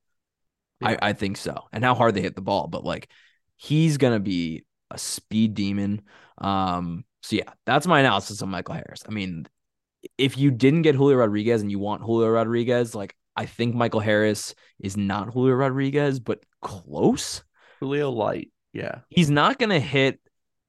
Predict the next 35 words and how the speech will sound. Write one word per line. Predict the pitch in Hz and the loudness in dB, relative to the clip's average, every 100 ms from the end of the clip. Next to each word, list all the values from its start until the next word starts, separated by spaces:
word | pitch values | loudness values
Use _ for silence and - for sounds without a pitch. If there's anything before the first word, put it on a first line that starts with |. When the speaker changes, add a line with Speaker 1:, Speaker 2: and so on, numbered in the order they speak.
| - | -8
Speaker 1:
thirty | - 120 110 | 2 2 2
plus | 92 98 - | -4 -8 -8
home | 98 73 | -10 -6
runs. | 76 98 | -6 -2
And | 110 | 0
I | 120 - | 0 -2
even | 147 180 175 | 0 2 2
think | 151 151 143 | 2 0 2
what | 135 120 | 2 2
he | 123 | 0
did | 107 110 | 0 -2
last | 98 82 82 104 - | -2 -2 -2 -2 -2
year | 107 | -2
at | |
the | 104 | -2
major | 104 101 107 | -4 -2 -2
league | 107 104 | -2 0
level, | 104 101 107 104 131 | -2 0 0 0 -4
and | 107 | -6
th-, | 101 90 | -4 -2
this | 110 117 | -2 0
is | 101 | -2
in | 98 | 0
reference | 92 95 - | -2 -4 -6
to | |
Michael | 101 90 | -6 -4
Harris, | 87 101 107 | -2 -2 -2
may | 98 101 104 | -4 -2 0
have | 101 | -2
been | 98 101 101 101 - - _ | 0 -2 -2 -4 -8 -20 _
a | 104 | -2
little | 104 98 | 0 0
high | - - 92 98 101 | -4 -2 0 2 0
or | 101 82 | -2 -2
over-, | 110 104 101 95 90 | -2 0 2 2 0